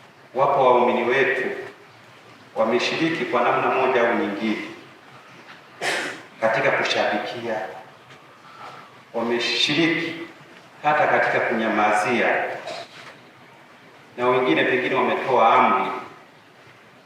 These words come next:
kabisa. Tunawakumbusha,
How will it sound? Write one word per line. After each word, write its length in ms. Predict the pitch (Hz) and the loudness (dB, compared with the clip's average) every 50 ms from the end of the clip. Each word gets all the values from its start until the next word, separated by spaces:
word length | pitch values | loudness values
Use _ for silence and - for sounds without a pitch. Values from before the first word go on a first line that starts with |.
| - - - - - - - - - - - - - - - - - - - - - | -20 -20 -20 -20 -20 -20 -20 -20 -20 -20 -20 -20 -20 -20 -20 -20 -20 -20 -20 -14 -8
kabisa. 420 | - - - - 147 143 - 127 110 | -6 -6 -4 -4 -4 -4 -2 -2 -2
Tunawakumbusha, 920 | 107 110 104 104 101 101 101 101 101 101 101 110 113 110 - - - | 0 0 -2 0 0 0 0 -2 -2 -4 -6 -6 -6 -6 -6 -6 -8